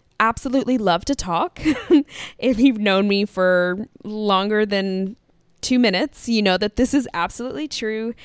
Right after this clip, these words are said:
I am a chatty Cathy. I have the gift of gab. Mm, cute. We love a, we love a name play. We love a word play. <laughs> I absolutely love deep conversation.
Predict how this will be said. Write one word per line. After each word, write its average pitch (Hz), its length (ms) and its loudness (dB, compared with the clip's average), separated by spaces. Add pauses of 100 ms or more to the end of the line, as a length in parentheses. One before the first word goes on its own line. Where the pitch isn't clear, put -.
(380)
I 196 380 0
am 196 420 0
a 196 80 -4
chatty 214 320 0
Cathy. 208 720 -2 (540)
I 196 80 -6
have 190 220 -4
the 190 80 0
gift 190 320 -4
of 185 180 -4
gab. 185 460 -4 (320)
Mm, 247 420 0
cute. 233 480 0 (360)
We 196 80 -6
love 196 200 -2
a, 185 340 0
we 202 120 -2
love 196 160 -2
a 202 60 -2
name 185 380 -4
play. 175 320 -6
We 180 80 -6
love 180 140 -6
a 190 80 -2
word 180 340 -6
play. - 440 -10 (360)
<laughs> - 360 -10
I 214 560 4
absolutely 247 520 2
love 202 460 0
deep 208 240 -6
conversation. 196 920 -4